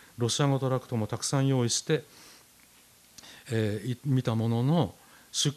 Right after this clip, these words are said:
国を間近に控え、どうやって神様はこれを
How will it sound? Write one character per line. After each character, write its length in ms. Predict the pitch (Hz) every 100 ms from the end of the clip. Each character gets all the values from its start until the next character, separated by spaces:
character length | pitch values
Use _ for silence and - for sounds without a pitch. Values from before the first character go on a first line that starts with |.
| -
国 280 | 156 151 151
を 40 |
間 120 | 143
近 200 | 135 127
に 100 | 135
控 280 | 127 - 147
え、 300 | 123 135 117 87 - - - - - - - 92
ど 440 | 95 113 147 160
う 40 | 165
や 80 |
っ 40 | 151
て 220 | - -
神 220 | - 143
様 260 | 139 139 127
は 60 |
こ 160 | 117 131
れ 80 | 131
を 400 | 135 151 143